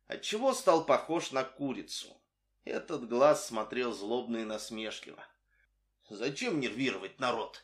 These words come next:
тонким голосом спросил отец и вдруг без всякого перехода добавил таинственно: "Вы знаете, какой сейчас в России государь?"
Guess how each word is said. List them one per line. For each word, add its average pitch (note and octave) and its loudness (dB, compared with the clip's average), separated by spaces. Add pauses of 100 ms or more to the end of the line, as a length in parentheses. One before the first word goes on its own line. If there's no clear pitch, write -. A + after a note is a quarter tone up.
(340)
тонким A2 -2
голосом C3 -2
спросил A2 -10
отец - -8 (720)
и - -6
вдруг G#3+ 0
без D#3 2
всякого D#3 6
перехода C3+ 0
добавил A#2+ 6
таинственно: - -2 (480)
"Вы G2+ -12
знаете, A2+ -4
какой A#2+ -2
сейчас A2+ -2
в - -6
России A2+ -6
государь?" G#2 -8